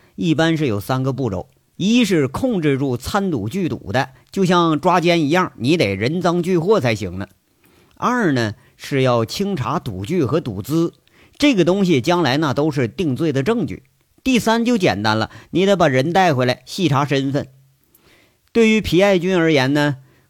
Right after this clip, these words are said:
控制参赌的人嘛，那简单，他最关心的就是这个赌资问题。当然那是抓得越多越好了哈，将来上交以后，这个奖金和抓住这批人的罚款，那都不是个小数目了。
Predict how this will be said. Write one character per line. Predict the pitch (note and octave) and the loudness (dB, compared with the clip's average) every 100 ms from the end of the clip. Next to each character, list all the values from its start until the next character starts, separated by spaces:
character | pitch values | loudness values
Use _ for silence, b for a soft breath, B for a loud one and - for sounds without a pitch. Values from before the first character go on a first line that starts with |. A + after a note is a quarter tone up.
| b | b
控 | - G#3 E3 | -8 -4 -2
制 | D3+ C#3+ C#3+ | 0 0 -2
参 | - F3+ F3+ | -4 -6 -6
赌 | - | -8
的 | F2 G#2 | -6 -4
人 | F#2+ | -4
嘛， | B2+ E3 F2 | -2 -4 -4
那 | G#2+ D3 | -6 -8
简 | C3+ - F#2+ | -8 -12 -6
单， | C3 B2 - _ _ | -4 -4 -8 _ _
他 | - F#3+ | -6 -4
最 | - A#3+ D#3 | 0 2 4
关 | D#3 D3 | 4 2
心 | C3+ C3 | 0 0
的 | C3+ | 0
就 | C3 | 0
是 | A#2 B2 | -2 -2
这 | B2+ | -2
个 | B2 | -4
赌 | A2 F#2 | -6 -8
资 | G2+ F#3 | -2 0
问 | A3 F3 | 0 0
题。 | G#2 E2+ _ _ _ | -4 -10 _ _ _
当 | F3+ A3 | -2 2
然 | D#3+ F#3 | 2 2
那 | G3 | 0
是 | E3 D#3+ B B | 0 -2 B B
抓 | F3+ D#3+ | -2 0
得 | F3 | 2
越 | F3+ F3+ | 2 0
多 | D#3+ D#3 | 2 0
越 | E3 | 0
好 | C3 G2 E2+ | 0 -2 -2
了 | G2 | 0
哈， | C3+ C3 B B B | 0 -2 B B B
将 | - F#3 | 2 4
来 | F#3 | 4
上 | F#3 G3+ E3+ | 2 0 2
交 | E3+ F3 | 4 4
以 | C3 | 2
后， | A#2+ D#3+ | 2 2
这 | D3 | 0
个 | D3 | 0
奖 | C3 B2+ A2 | 0 0 -2
金 | B2 E3+ E3 - | 0 2 2 -2
和 | B C#3+ D#3 | B 0 2
抓 | F3 D#3 | 2 2
住 | E3 D#3+ | 2 0
这 | E3+ | 0
批 | C3+ D#3+ | 0 0
人 | C#3+ C#3+ | 0 0
的 | |
罚 | D3+ C3 E3+ | -2 -2 -2
款， | B2 G2 G#2+ | -2 -2 -2
那 | D3 F3+ | 0 2
都 | E3+ | 0
不 | C#3 D#3 | 0 -2
是 | G3+ | 0
个 | D#3+ | 0
小 | D3+ F#2+ | 0 -4
数 | G#2 F#3+ G3 | -2 0 0
目 | A#2+ | 0
了。 | F#2 | -4